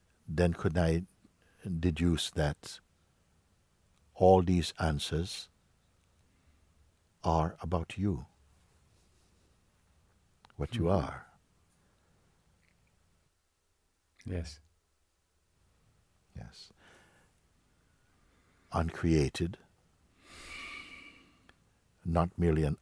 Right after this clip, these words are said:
Speaker 1: object, cannot be sick or depressed or become addicted to anything at all. It cannot fade.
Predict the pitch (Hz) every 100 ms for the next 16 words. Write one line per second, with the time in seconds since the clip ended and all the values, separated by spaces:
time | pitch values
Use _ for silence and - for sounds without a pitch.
0 | - - - 80 - - - _ _ _
1 | _ _ _ _ _ _ _ _ _ _
2 | _ _ _ _ _ _ _ - 85 78
3 | - 82 - - 90 78 - - 69 64
4 | - - 69 78 - 76 - - - 67
5 | 64 60 - - - - - 78 73 71
6 | - 85 - - 82 _ _ _ _ _
7 | _ _ _ _ _ _ _ _ _ -
8 | - 80 73 - - 95 80 -